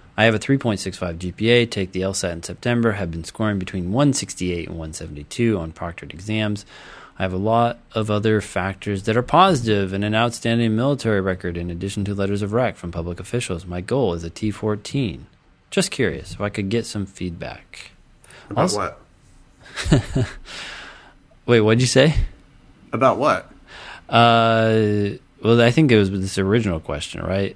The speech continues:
Speaker 1: I'm, I'm curious how this unfortunate event will impact my admissions. I don't
Speaker 2: Oh,
Speaker 1: think it
Speaker 2: sorry, sorry. I forgot. I, the event, oh, because you were expelled? Well, but we have no idea why you were expelled.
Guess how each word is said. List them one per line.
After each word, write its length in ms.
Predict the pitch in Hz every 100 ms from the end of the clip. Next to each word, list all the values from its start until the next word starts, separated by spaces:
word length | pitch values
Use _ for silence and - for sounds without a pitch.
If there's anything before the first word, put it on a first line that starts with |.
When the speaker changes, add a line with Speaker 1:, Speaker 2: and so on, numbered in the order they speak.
| -
Speaker 1:
I'm, 300 | - 101 95 101
I'm 180 | 104
curious 440 | 95 - 123 104 -
how 120 | 101
this 160 | 92 90
unfortunate 560 | 90 - 110 101 98 90
event 320 | 87 90 87
will 140 | 87
impact 520 | 82 95 92 92 85 -
my 160 | 87
admissions. 720 | 82 78 87 - 78 65 - - _ - -
I 80 |
don't 200 | 104 127 160
Speaker 2:
Oh, 100 | 151
Speaker 1:
think 180 | 120
it 60 | 107
Speaker 2:
sorry, 320 | 123 107 90
sorry. 400 | - 110 90 78
I 120 | 101
forgot. 340 | 95 107 95 73
I, 160 | 117 117 -
the 360 | 117 127 120 - _ 127
event, 640 | 104 135 123 - - - - _ _ _ -
oh, 160 | 120 90
because 340 | 98 120 113
you 80 | 113
were 120 | 98
expelled? 540 | 92 - - 101 160 -
Well, 180 | 127 117
but 240 | - 127
we 120 | 135
have 120 | 143
no 120 | 135 131
idea 180 | 127 120
why 180 | 117
you 120 | 120 107
were 120 | 92
expelled. 500 | 92 - 156 -